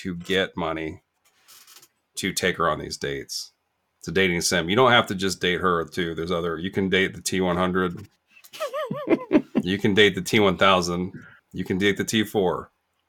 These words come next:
Speaker 2: You know how they have those places where you make candy? Or the, where they make candy, they'll, they'll have a little fudge. They're making fudge right in front of your very eyes. Or they're
Speaker 1: No.
Speaker 2: making saltwater taffy.
Speaker 1: No.
Speaker 2: Yanking the,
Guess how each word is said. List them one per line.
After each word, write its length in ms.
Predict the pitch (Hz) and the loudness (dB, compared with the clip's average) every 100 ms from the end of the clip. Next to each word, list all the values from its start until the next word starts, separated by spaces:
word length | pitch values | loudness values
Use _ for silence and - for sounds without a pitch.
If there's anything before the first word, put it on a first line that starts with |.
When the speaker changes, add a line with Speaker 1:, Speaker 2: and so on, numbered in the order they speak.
| _ _ _ | _ _ _
Speaker 2:
You 100 | - | 2
know 60 | 185 | 4
how 60 | 226 | 6
they 100 | 175 | 6
have 120 | 143 | 6
those 160 | 131 | 2
places 420 | - 127 127 123 113 | 2 2 2 0 0
where 120 | 117 | 2
you 100 | 101 | 2
make 320 | 101 95 - | 2 0 -2
candy? 640 | - 110 101 104 120 120 _ _ _ _ _ _ _ _ _ | -4 0 2 2 0 -2 _ _ _ _ _ _ _ _ _
Or 140 | 117 113 | 0 2
the, 80 | |
where 160 | 113 117 | 4 4
they 120 | 107 | 6
make 360 | 107 110 107 - | 4 4 2 -2
candy, 340 | 117 110 113 | -2 0 2
they'll, 220 | 104 95 | 2 0
they'll 180 | 98 101 | 0 0
have 160 | 95 98 | 0 2
a 60 | |
little 180 | 101 101 | 2 0
fudge. 400 | - - 113 110 | 0 4 4 2
They're 140 | - 101 | 0 2
making 300 | 107 107 92 | 2 2 -4
fudge 340 | - 110 101 | 2 2 2
right 120 | 101 | 0
in 60 | 82 | -2
front 240 | - 110 | -2 0
of 40 | 101 | 0
your 100 | 90 | 2
very 320 | 104 95 92 | 2 2 4
eyes. 500 | 90 95 95 - - _ _ _ _ _ | 4 4 2 -4 -14 _ _ _ _ _
Or 100 | 104 | 0
they're 80 | 98 | 4
Speaker 1:
No. 140 | 104 | 6
Speaker 2:
making 180 | 90 - | 6 4
saltwater 480 | - 110 98 101 98 | 0 4 4 4 2
taffy. 680 | - 107 95 - 104 - _ _ _ _ _ _ _ | 2 4 4 2 0 0 _ _ _ _ _ _ _
Speaker 1:
No. 440 | 95 104 95 80 87 | 2 6 6 4 2
Speaker 2:
Yanking 340 | 104 107 107 | 2 2 2
the, 240 | 104 - | 0 -6